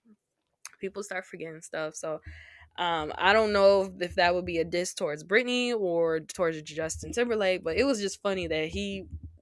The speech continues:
came forward and said, "I don't remember <laughs> that." And y'all wanna know what else is crazy? So last night, I was up all night, as usual,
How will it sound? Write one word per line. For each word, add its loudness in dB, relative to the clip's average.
came 4
forward 0
and -6
said, -2
"I -6
don't -10
remember -2
<laughs> -2
that." 2
And 10
y'all 12
wanna 6
know 10
what 8
else 2
is -6
crazy? 0
So 0
last 2
night, 4
I 6
was -2
up -4
all 0
night, -4
as -6
usual, -10